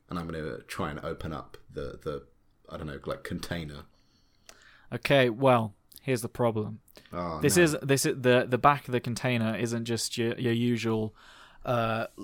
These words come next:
Speaker 2: lorry locking mes-, mechanism. Uh,
Speaker 1: Yeah.
Speaker 2: you know, uh, this, these are, like, thick steel doors that have, like, uh, interlocking, sort of herringboned in the middle. Uh, and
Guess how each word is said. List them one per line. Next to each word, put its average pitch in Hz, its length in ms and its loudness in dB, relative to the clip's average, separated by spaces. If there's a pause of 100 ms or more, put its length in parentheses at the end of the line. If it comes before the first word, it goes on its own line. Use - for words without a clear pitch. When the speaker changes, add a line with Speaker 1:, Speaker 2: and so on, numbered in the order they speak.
(120)
Speaker 2:
lorry 139 800 6
locking 123 580 0
mes-, 110 300 -4
mechanism. 110 840 -6 (180)
Uh, 110 180 -4
Speaker 1:
Yeah. 107 380 -2
Speaker 2:
you 113 200 -10
know, 110 260 -6 (460)
uh, 120 540 4
this, 139 240 0
these 147 380 2
are, 139 40 6
like, 120 300 2
thick - 440 0
steel 131 600 2
doors 120 640 0
that 104 140 -6
have, 120 160 -8
like, - 360 -10
uh, 113 280 -2 (340)
interlocking, 123 880 2
sort 110 180 -4
of 104 80 -6
herringboned 107 680 0
in 107 100 0
the 104 60 0
middle. 107 480 -2 (320)
Uh, 110 460 4
and 113 460 2